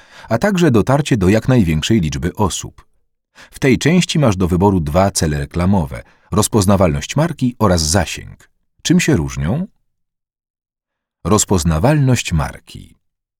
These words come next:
Dzięki temu celowi reklama zostanie wyświetlona osobom, które z największym prawdopodobieństwem będą nią zainteresowane i zatrzymają się przy niej.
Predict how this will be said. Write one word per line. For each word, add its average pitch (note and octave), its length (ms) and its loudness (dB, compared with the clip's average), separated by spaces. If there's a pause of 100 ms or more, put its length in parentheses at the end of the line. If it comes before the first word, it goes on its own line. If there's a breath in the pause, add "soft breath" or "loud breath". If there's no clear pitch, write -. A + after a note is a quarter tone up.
(640 soft breath)
Dzięki F2 380 0
temu D#3 280 2
celowi F2+ 640 -4
reklama C3+ 480 0
zostanie A#2 460 2
wyświetlona F#2 580 -2
osobom, F#2+ 640 -4
które A2 260 2
z E2+ 60 0
największym F#2+ 520 2
prawdopodobieństwem A#2+ 920 0
będą F2 320 4
nią F2+ 160 4
zainteresowane F2+ 880 -2 (240 loud breath)
i G3 100 0
zatrzymają F2 600 0
się - 140 -8
przy - 220 -2
niej. A1 340 -10